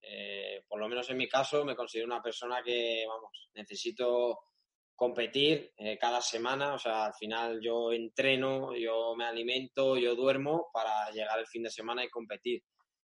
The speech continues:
Y vamos, o sea, para mí somos unos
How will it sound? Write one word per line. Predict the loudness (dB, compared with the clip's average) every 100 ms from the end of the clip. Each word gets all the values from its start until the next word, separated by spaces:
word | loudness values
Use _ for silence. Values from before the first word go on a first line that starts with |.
| _ -12
Y | -8 -4
vamos, | -2 -2 -4 -8 -18 _
o |
sea, | -8 -2 0 0 -2 -4 -6 -4
para | 0 0
mí | -2
somos | -4 -4 -4 -2
unos | -2 -2 -4 -6 -10